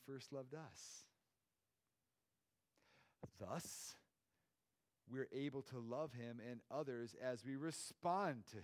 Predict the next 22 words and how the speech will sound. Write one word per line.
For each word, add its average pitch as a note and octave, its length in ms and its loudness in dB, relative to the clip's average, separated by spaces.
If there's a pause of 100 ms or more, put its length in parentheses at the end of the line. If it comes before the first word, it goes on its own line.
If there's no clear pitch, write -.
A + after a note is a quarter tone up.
his F2+ 180 -8
love. D#2 120 -10 (1800)
Most F#3+ 320 6
of A#2+ 120 -2
us A2+ 320 0
need A#2+ 200 -2
to G2+ 60 -10
be G#2+ 120 -4
better G2+ 360 -2
lovers, G#2+ 580 -2 (2000)
but A#2+ 140 -8
the B2+ 80 -6
reality B2 680 4
is G#2 540 0 (500)
being C3+ 180 -2
a B2 60 -2
better A2+ 220 0
lover A#2+ 420 2
begins G#2 880 0 (760)
for C3 120 0
the A#2 120 -6
believer A#2 680 -6